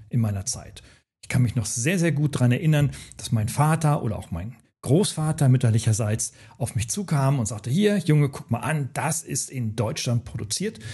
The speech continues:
Das hat eine besondere Qualität und der ganze Kram aus dem Ausland, das ist doch alles nicht so gut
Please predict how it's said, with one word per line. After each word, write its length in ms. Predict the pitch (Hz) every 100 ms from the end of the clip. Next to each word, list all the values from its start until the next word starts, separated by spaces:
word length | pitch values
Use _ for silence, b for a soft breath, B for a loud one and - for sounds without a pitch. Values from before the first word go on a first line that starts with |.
| B B -
Das 220 | 120 -
hat 140 | 131
eine 220 | 120 117
besondere 760 | 113 - 95 - 123 190 202 180
Qualität 720 | - 135 131 - 143 147 147
und 240 | - 117 107
der 100 | 104
ganze 480 | 117 160 - 85
Kram 480 | 82 - 107 127 143
aus 240 | - 110 -
dem 100 | -
Ausland, 500 | 117 127 131 127 127
das 140 | 110 113
ist 360 | - 143 -
doch 280 | 139 131 123
alles 440 | - 107 110 - -
nicht 340 | 101 98 -
so 200 | - 123 131 123
gut 460 | 135 113 113 -